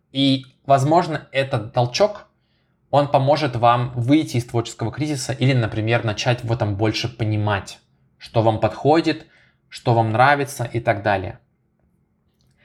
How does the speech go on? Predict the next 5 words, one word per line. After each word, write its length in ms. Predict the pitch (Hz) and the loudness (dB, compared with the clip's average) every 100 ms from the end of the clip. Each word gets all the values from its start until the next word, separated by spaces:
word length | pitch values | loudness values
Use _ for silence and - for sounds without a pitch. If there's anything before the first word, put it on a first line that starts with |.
| _ _ _ | _ _ _
Третья 360 | 135 180 - 143 | 4 4 4 -2
рекомендация, 1040 | 127 123 117 117 170 185 - 113 104 120 _ _ _ _ | -2 -2 0 2 2 0 -4 -4 -4 -12 _ _ _ _
помимо 540 | - 123 143 127 107 98 | 2 2 2 0 0 0
занятий 340 | 113 117 117 | -2 -2 -4
спортом 580 | - - 127 - 98 | -6 2 2 2 -6